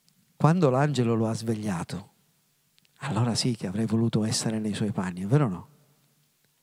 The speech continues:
Ma vedete, io e te, non è che dobbiamo riguardare a queste cose come, "Eh, irraggiungibili, eh, questo è, oh,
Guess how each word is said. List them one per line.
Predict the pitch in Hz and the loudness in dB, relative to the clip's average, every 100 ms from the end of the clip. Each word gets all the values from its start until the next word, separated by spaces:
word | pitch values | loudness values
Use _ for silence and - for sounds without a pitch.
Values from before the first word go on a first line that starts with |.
| _ _ _ _ _ _ _ _ _ _ _ _ - - | _ _ _ _ _ _ _ _ _ _ _ _ -20 -2
Ma | 170 | 0
vedete, | 202 185 139 131 - - - - _ _ - - _ _ _ | 2 2 2 0 0 -12 -20 -20 _ _ -20 -20 _ _ _
io | 214 220 113 | 4 4 2
e | - | 0
te, | - 90 87 - _ _ _ _ _ _ _ _ _ _ _ _ _ - | 0 0 -2 -12 _ _ _ _ _ _ _ _ _ _ _ _ _ 2
non | 190 | 2
è | 262 | 4
che | 170 | 2
dobbiamo | 135 120 135 120 | 4 4 2 2
riguardare | 120 117 113 104 143 120 | 0 0 -2 0 0 2
a | 110 | 0
queste | - 131 - 120 | 0 0 0 0
cose | 127 131 117 113 | 2 2 2 0
come, | 131 117 120 | 2 2 2
"Eh, | 131 131 131 135 127 120 113 - - | 2 2 2 2 2 0 -2 -10 -4
irraggiungibili, | 135 131 135 127 127 127 143 139 117 113 120 | 0 2 2 2 0 2 2 2 0 0 4
eh, | 139 131 | 4 4
questo | - 147 - 135 | 4 2 6 6
è, | 135 135 139 | 6 6 4
oh, | 139 123 | 4 0